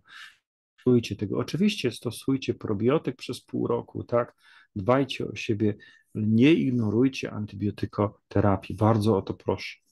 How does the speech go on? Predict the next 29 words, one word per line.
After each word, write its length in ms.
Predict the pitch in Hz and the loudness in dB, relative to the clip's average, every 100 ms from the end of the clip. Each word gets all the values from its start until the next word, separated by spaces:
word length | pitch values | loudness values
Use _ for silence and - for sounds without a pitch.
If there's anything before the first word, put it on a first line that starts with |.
| _ | _
Należy 460 | 120 120 131 120 113 | 2 4 4 2 2
się 160 | - 98 | -4 -6
zwrócić 540 | 95 120 165 - 131 | 2 4 4 0 -6
natychmiast 580 | 120 110 123 - 110 - | -6 -6 -8 -8 -8 -2
do 60 | |
lekarza, 500 | 104 101 - 127 123 | 0 0 0 0 0
jeżeli 340 | 110 107 104 107 _ - - - | 0 -2 -6 -10 _ -20 -20 -6
jesteście 480 | 107 104 104 - 98 | -4 0 -2 -2 -4
zaniepokojeni, 960 | 95 104 101 92 - - 101 95 101 95 | 2 2 2 0 -6 -2 2 4 2 0
po 120 | - | -4
ugryzieniu 680 | - 101 101 95 113 110 101 | -4 -2 -2 2 2 2 -4
pojawia 340 | 101 101 95 | -4 -4 -4
się 120 | 90 | -6
jakiś 240 | 98 - 101 | -8 -6 0
rumion-, 500 | 113 135 117 104 - - | 4 6 6 2 -2 2
rumień 500 | 107 147 123 110 - - - - _ | 4 6 4 0 -4 -14 -20 -20 _
na 120 | 117 | -2
skórze, 460 | 110 - - 110 101 | -2 -6 -8 -6 -6
tego 240 | - 95 | -6 -6
typu 320 | 92 101 - 87 | -6 -8 -8 -8
rzeczy. 340 | 85 - - _ - - - - _ _ _ _ _ _ _ _ - | -10 -12 -18 _ -20 -20 -20 -20 _ _ _ _ _ _ _ _ 6
No 60 | |
i 60 | 254 | 8
szanowni 420 | - 190 208 202 | 10 10 10 10
państwo, 680 | 131 170 180 - 185 165 147 139 - | 8 6 6 4 6 8 6 2 2
e, 240 | 143 139 131 | 6 8 6
często 360 | 165 170 - | 4 2 2
zadawane 480 | 143 131 123 135 127 | 2 4 4 4 0
pytanie, 520 | 113 113 113 117 117 | -2 -2 -2 -2 -6